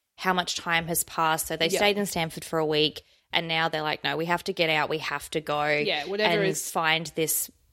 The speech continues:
Speaker 2: thing.
Speaker 1: location that Dad has
Speaker 2: Yeah.
Speaker 1: given us." And Sam thinks it's kind of strange because Blackwater Ridge is in the middle of literal nowhere.
Speaker 2: No
Speaker 1: and he
Speaker 2: towns.
Speaker 1: doesn't really understand why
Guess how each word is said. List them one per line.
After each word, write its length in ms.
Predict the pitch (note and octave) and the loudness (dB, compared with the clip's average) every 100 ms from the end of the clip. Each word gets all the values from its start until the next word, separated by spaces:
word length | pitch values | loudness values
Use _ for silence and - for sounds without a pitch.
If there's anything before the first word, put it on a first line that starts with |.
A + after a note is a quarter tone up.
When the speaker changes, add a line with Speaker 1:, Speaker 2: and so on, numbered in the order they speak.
| _ | _
Speaker 2:
thing. 60 | F#3 | 0
Speaker 1:
location 500 | E3 F3+ E3+ D#3+ E3+ | 2 4 2 2 0
that 180 | D#3 - | -4 0
Dad 300 | D#3 D3+ - | 2 2 0
has 360 | - D#3+ D3+ | -2 0 2
Speaker 2:
Yeah. 120 | F#3 E3 | 2 2
Speaker 1:
given 240 | D3+ - | 0 0
us." 280 | - - - - _ _ | -2 0 0 -2 _ _
And 160 | - F3 | -4 0
Sam 220 | G#3+ G#3+ | 2 4
thinks 220 | A3+ G#3 | 2 0
it's 100 | G3 | -4
kind 160 | - F3 | -2 -2
of 60 | E3 | -2
strange 380 | F3 E3 E3 | -2 -2 -2
because 260 | - D3+ D#3 | -4 -6 -4
Blackwater 460 | D#3+ D#3+ E3+ E3 D#3+ | -4 -2 2 4 4
Ridge 240 | D#3+ D#3+ | 2 2
is 160 | D#3+ D#3+ | 0 0
in 100 | D#3+ | 0
the 60 | |
middle 440 | D#3+ D#3+ E3 E3 D#3+ | 0 0 2 4 4
of 160 | D3+ D#3 | 2 2
literal 420 | E3 E3+ E3+ D#3+ | 2 4 4 2
nowhere. 580 | F3 G#3+ G#3 G#3 G3+ G3+ | 2 4 4 4 4 2
Speaker 2:
No 200 | G3 G3 | -2 -6
Speaker 1:
and 60 | F#3 | 0
he 100 | F3+ | 0
Speaker 2:
towns. 320 | F3 F#3 - | 0 -6 -2
Speaker 1:
doesn't 340 | G3 F#3 F#3 E3+ | 4 4 4 0
really 240 | F3 E3+ | 0 2
understand 640 | D#3+ D#3+ - E3 D#3 D#3 | 2 0 0 0 0 -2
why 720 | D#3+ D#3 D#3 D#3 D3+ D3+ D3+ | -2 0 2 2 2 0 -2